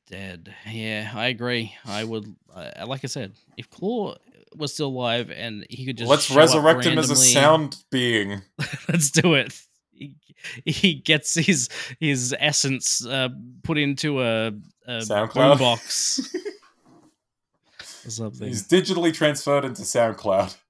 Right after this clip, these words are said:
Speaker 1: There you go. He, he's the SoundCloud A I.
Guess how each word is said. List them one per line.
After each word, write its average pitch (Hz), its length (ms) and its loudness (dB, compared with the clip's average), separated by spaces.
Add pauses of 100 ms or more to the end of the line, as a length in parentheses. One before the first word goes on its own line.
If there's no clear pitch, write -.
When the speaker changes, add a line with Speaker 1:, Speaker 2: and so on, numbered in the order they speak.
(140)
Speaker 1:
There 151 200 2
you 123 180 -2
go. 135 280 2
He, 123 200 -6 (600)
he's 131 200 -4
the 131 80 -6
SoundCloud 135 840 2
A 127 180 2
I. 110 420 0